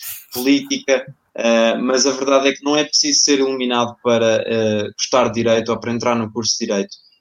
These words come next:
É mesmo algo que vocês começam do zero e vão, eh, criando as vossas próprias bases. O meu maior conselho para quem vai começar a estudar direito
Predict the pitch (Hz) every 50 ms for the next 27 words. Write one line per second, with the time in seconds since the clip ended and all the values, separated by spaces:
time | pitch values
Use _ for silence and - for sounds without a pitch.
0 | _ - 113 123 131 131 127 127 127 131 127 127 123 113 - 131 127 - 135 131
1 | 123 - - - 143 143 139 135 - - 139 131 127 127 120 120 131 127 127 127
2 | 123 113 113 123 120 120 120 - - 117 113 110 110 110 107 110 107 117 113 110
3 | 110 110 107 104 110 104 - - 107 - - 110 101 104 - 101 95 95 101 90
4 | 90 - - - - _ _ _ _ _ _ _ _ _ - 123 139 147 151 147
5 | 143 147 147 143 139 - 143 139 135 - 139 143 - 127 117 - - 127 120 123
6 | - 127 123 120 117 123 120 120 - 123 120 117 - - 127 120 117 113 117 117
7 | - 113 113 110 110 - - 117 120 113 110 107 110 113 110 107 101 101 -